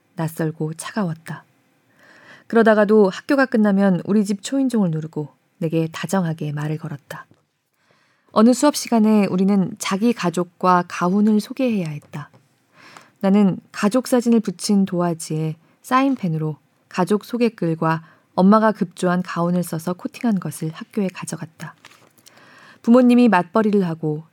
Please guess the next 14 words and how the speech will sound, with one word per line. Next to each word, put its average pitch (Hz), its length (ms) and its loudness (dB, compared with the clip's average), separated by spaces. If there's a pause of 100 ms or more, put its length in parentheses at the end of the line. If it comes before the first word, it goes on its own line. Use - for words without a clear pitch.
(100)
형제가 269 480 2
없다는 185 340 0
말을 165 220 -2
하는 170 220 -6
것이 160 400 -8
부끄러웠던 175 640 -4
기억이 156 240 -10
난다. 151 380 -12 (960)
가족을 208 400 2
소개한 208 340 2
종이는 175 440 -2 (100)
학급 - 380 -6
게시판에 156 580 -10
붙여졌다. - 680 -14